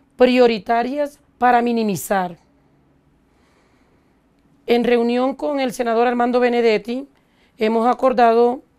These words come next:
llevar un proceso para articular la construcción de ese proyecto que hay hoy en día y que está en proceso de, del Senado,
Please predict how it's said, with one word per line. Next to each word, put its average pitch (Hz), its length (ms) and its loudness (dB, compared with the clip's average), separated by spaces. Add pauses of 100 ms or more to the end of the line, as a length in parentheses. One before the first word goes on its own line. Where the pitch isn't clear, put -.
(260)
llevar 214 360 2
un 240 140 0
proceso 254 920 -2 (260)
para 226 180 2
articular 220 760 -2 (1040)
la 220 140 2
construcción 240 640 0
de 285 80 2
ese 277 180 0
proyecto 247 840 0 (380)
que 233 200 4
hay 240 460 2
hoy 247 220 0
en 269 120 -4
día 247 480 -4 (840)
y 226 100 -6
que 214 140 -6
está 220 180 -2
en 220 120 -4
proceso 254 420 -2
de, 240 260 4
del 220 240 -2
Senado, 254 600 -2